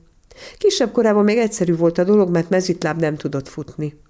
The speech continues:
Nem tudom miért, talán túl kövér volt a talpa vagy mi, de elég volt eldugni előle a cipőjét,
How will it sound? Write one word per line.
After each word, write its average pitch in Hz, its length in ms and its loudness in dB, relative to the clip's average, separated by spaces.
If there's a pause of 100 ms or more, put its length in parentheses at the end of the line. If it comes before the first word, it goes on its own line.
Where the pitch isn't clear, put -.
(480)
Nem 339 120 0
tudom 220 280 2
miért, 220 340 4
talán 190 400 0
túl 190 240 0
kövér 170 340 2
volt 160 220 0
a 156 80 -2
talpa 165 340 -2
vagy 160 160 0
mi, 202 160 2 (300)
de - 120 -2
elég 302 260 2
volt 185 200 2
eldugni 202 400 2
előle 185 280 4
a 143 60 -6
cipőjét, 196 800 0